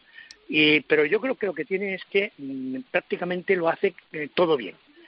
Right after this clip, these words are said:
Y eso para el, en el golf, a mí me parece que la regularidad en el golf es fundamental.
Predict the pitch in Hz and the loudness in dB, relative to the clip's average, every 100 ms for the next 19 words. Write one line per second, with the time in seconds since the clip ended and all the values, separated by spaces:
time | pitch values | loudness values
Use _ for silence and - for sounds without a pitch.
0 | _ _ _ - 156 180 208 - 156 147 | _ _ _ 0 0 2 0 2 2 2
1 | 135 135 151 - 143 131 135 202 175 156 | 2 -2 -4 -4 -2 0 0 0 0 -2
2 | 180 170 165 175 - 143 127 120 117 120 | -2 0 0 0 0 0 2 0 0 -2
3 | 117 147 190 165 156 185 160 151 - 139 | 0 0 0 0 0 2 0 -2 -4 -2
4 | 135 135 190 | 0 0 0